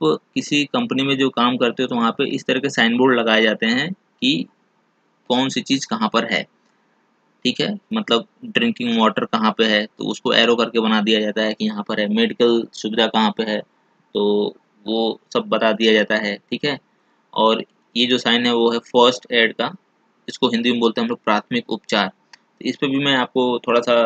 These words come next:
एक notes दे दूँगा, ठीक है, ये भी बड़ा important है, ठीक है।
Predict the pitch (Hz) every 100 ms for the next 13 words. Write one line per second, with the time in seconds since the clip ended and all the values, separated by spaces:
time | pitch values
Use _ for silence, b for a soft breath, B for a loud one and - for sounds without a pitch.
0 | 113 113 107 - 110 113 117 - 113 110
1 | 107 - _ _ _ _ - 113 110 120
2 | 113 117 110 107 107 117 107 - _ _
3 | - 139